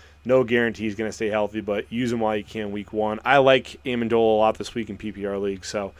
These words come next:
um, I might be rolling him out especially in our league against you, Sean, because I got Jordy Nelson going against the Rams. And, again, I'm petrified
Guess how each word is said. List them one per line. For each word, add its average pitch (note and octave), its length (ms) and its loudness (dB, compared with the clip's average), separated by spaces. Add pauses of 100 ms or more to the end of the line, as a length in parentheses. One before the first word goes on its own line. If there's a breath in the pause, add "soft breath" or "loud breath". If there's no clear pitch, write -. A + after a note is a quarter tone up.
(320 loud breath)
um, F#2 260 -8 (200)
I C3+ 120 6
might C3+ 160 4
be B2+ 80 -4
rolling B2 300 2
him A#2+ 200 -4
out A2+ 220 0 (800)
especially E3+ 320 2
in B2 60 4
our A#2+ 140 8
league A2+ 180 2
against G2 260 -6
you, A2+ 100 -2
Sean, F#2+ 260 -6
because G2+ 200 -4
I A2+ 40 0
got A#2 120 2
Jordy B2 260 4
Nelson G#2+ 440 2
going G#2 200 0
against G2 260 -6
the F#2+ 80 -4
Rams. F#2 520 -8
And, F#2+ 320 -12 (480 soft breath)
again, G2+ 240 -2
I'm F#2+ 80 -10
petrified B2 720 4